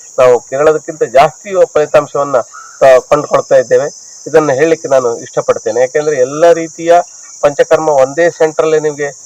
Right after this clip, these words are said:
ಸಿಗ್ತದೆ ಮತ್ತು ಅದು ಅತಿ ಉತ್ತಮವಾದಂತ ಒಂದು, ಹ್ಮ್, ರೀತಿಯಲ್ಲಿ ಸಿಗೋದ್ರಿಂದ, ಆ, ನಿಮಗೆ ಬಹಳ ಅನುಕೂಲ ಆಗ್ತದೆ ಹೇಳುವಂತ ದೃಷ್ಟಿಯಲ್ಲಿ ಹೇಳ್ತೇನೆ. ನಮ್ಮಲ್ಲಿ almost, ಆ, ಹದಿನೇಳು, ಹದಿನೆಂಟು ಥೆರಪಿಸ್ಟ್ ಇದ್ದಾರೆ. ಪರ್ಫೆಕ್ಟ್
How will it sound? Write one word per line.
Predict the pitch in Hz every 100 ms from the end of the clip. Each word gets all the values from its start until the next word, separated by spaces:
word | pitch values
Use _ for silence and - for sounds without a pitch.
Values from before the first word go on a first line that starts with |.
| - -
ಸಿಗ್ತದೆ | 151 - 170 160 - - - -
ಮತ್ತು | 151 -
ಅದು | 196 - 156 160
ಅತಿ | 135 151 165
ಉತ್ತಮವಾದಂತ | 156 - 185 175 160 151 147 156
ಒಂದು, | 143 143 135
ಹ್ಮ್, | 123 - - - 135 131 131 127 120 - - - -
ರೀತಿಯಲ್ಲಿ | 151 175 190 170
ಸಿಗೋದ್ರಿಂದ, | 156 151 151 147 147 147 123 - - - 135
ಆ, | 123 117 - - -
ನಿಮಗೆ | 143 139 120 -
ಬಹಳ | 135 135
ಅನುಕೂಲ | 147 151 175
ಆಗ್ತದೆ | 156 - 143 139
ಹೇಳುವಂತ | 131 135 127
ದೃಷ್ಟಿಯಲ್ಲಿ | 131 123 120 147 131
ಹೇಳ್ತೇನೆ. | 117 - 113 147
ನಮ್ಮಲ್ಲಿ | 143 151 151 160 - - - -
almost, | 135 151 160 - 156 151 - - - - 127
ಆ, | 127 127 123 117 131
ಹದಿನೇಳು, | 127 127 156 143
ಹದಿನೆಂಟು | 131 147 147 135
ಥೆರಪಿಸ್ಟ್ | 131 139 143 143 139
ಇದ್ದಾರೆ. | 131 127 135 - - -
ಪರ್ಫೆಕ್ಟ್ | - - - 151 -